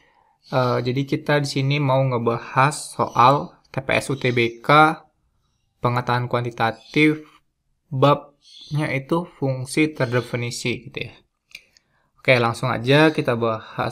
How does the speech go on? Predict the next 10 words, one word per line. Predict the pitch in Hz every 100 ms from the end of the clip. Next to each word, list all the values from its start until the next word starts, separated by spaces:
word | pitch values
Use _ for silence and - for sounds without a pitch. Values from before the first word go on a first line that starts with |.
| -
soalnya. | 110 104 - - _ _ - - - - _ _ _ -
Untuk | 156 165 202
bilangan | 170 135 131 127
bulat | 120 117 117 143 - _ 156
A, | 165 175 175 - _
B, | 135 117 117
dan | 117 110 113 -
C | 160 175 175 -
didefinisikan | 127 117 - 120 - 117 - - 151 151 - _ _
ini | - 113